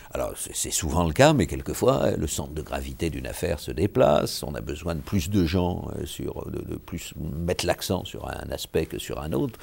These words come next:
Et, et je pense que les très bons <laughs> conseils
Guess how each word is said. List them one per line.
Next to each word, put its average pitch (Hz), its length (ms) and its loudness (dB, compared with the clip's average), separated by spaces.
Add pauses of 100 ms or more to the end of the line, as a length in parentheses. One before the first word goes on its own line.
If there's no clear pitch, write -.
(420)
Et, 87 340 2
et 101 40 6
je 147 120 4
pense 190 480 2
que 143 340 4 (380)
les 101 480 6 (480)
très 185 220 8
bons 104 160 10
<laughs> - 140 0
conseils 92 640 2